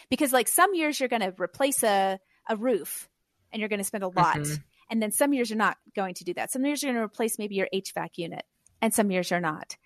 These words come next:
Speaker 1: Um, you know, things
Speaker 2: So
Speaker 1: like that.
Speaker 2: is it smart when buying a house to set aside a yearly goal or a monthly contribution to an account that, that at the end of the year is funded one percent of the value of your home, so that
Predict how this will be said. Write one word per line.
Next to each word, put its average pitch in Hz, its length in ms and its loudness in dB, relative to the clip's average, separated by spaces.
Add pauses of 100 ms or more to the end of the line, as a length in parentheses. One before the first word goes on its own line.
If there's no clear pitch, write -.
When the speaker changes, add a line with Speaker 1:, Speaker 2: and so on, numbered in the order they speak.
(420)
Speaker 1:
Um, 175 380 0 (120)
you 185 120 -2
know, 165 300 2
things - 180 6
Speaker 2:
So 220 80 10
Speaker 1:
like - 140 6
that. - 180 -2
Speaker 2:
is 214 220 6
it 285 400 4
smart 175 760 6
when 165 220 8
buying 160 320 6
a 160 40 2
house 156 460 4
to - 200 2
set 165 260 6
aside 151 540 6
a 156 160 0
yearly 147 340 2
goal 143 480 4
or 151 140 8
a 143 80 4
monthly 151 440 2
contribution 151 720 2
to 175 200 8
an 156 80 6
account 151 580 6 (380)
that, 147 360 6 (440)
that 156 180 8
at 151 100 6
the 180 120 8
end 170 100 8
of 156 80 4
the 165 80 6
year 147 440 6 (280)
is 160 160 4
funded 160 540 6 (160)
one 151 260 6
percent 147 420 4
of 143 160 2
the 147 80 2
value 135 340 4
of 139 100 0
your 101 120 2
home, - 240 0
so 202 280 8
that 139 340 6